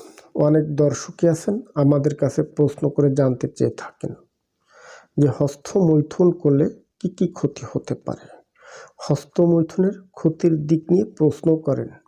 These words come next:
বিধায় আজকের এই ভিডিওতে আপনাদের সকল প্রশ্নের উত্তর নিয়ে আলোচনা করব ইনশাআল্লাহ, যে হস্ত মৈথুন করলে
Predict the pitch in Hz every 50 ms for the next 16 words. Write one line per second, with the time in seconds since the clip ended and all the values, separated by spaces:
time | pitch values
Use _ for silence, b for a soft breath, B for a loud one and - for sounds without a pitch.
0 | - 147 139 147 139 143 156 170 - - - 151 143 135 - - _ - 165 156
1 | - - - 147 143 139 139 143 156 160 156 160 - 208 - - - 143 143 143
2 | - 156 147 139 143 143 143 - - 139 127 - - 139 135 135 - - 143 143
3 | 135 - - - 151 143 - - - 147 - - - 143 135 139 139 135 127 123
4 | 127 127 127 - - 120 120 120 117 - - 135 131 135 156 - - - - 147
5 | 139 123 - - - 139 131 - - - 123 117 117 117 120 120 - - - _
6 | _ _ _ _ _ _ _ B B B B B B B B B B - 156 147
7 | 127 - 151 143 - - - - 185 175 170 160 160 156 - - 175 170 160 -
8 | 165 175 214